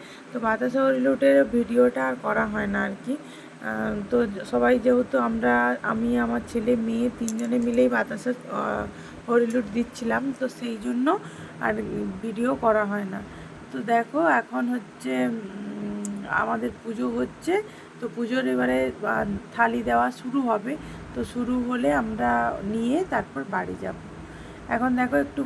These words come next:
ফল টল কাটা হয়ে গেছে, তো বাতাসা পৌঁছে দিয়েছি মন্দিরের ভেতরে। তো যখন নাম ডাকবে, তখন আমরা ও-, ওই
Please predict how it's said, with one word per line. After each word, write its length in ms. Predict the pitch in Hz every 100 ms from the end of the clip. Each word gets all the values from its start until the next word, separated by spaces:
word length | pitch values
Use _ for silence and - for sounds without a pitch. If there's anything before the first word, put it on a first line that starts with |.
| -
ফল 180 | 247
টল 180 | 247 269 262
কাটা 280 | 233 226 254
হয়ে 160 | 262
গেছে, 300 | 269 269 339
তো 160 | 381 330
বাতাসা 420 | 226 208 233 254
পৌঁছে 420 | 233 240 233 262
দিয়েছি 360 | 240 262 254 285
মন্দিরের 520 | 262 240 233 247 254
ভেতরে। 440 | 233 247 254 294 359
তো 100 | 269
যখন 320 | 214 214 247
নাম 380 | 240 226 226 233
ডাকবে, 460 | 226 214 202 311 480 - - - -
তখন 360 | 220 226 247
আমরা 460 | 247 226 226 339 392
ও-, 160 | 277 - 165
ওই 220 | 220